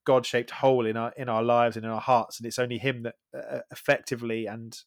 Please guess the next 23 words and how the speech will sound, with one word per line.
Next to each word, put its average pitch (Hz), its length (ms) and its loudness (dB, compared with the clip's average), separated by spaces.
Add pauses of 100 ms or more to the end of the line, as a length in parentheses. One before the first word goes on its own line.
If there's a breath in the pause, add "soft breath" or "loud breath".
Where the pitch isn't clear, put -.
sufficiently 113 600 -6
fills 147 440 2
it 95 140 -10 (920)
and 117 100 -8
makes 127 280 -4
it 123 220 -2
whole. 104 420 0 (600 soft breath)
And 139 120 -8
that, 147 160 -6
that's 151 200 -2
true 156 300 2
of, 107 120 -8 (180)
that's 131 160 -10
true 151 220 -6
of 104 140 -12
Jesus. 127 560 -10
That, 117 160 -12
that's 120 180 -12
true. 135 260 -2
That's 113 200 -8
why 127 160 0
he's 117 160 -10
called 120 480 0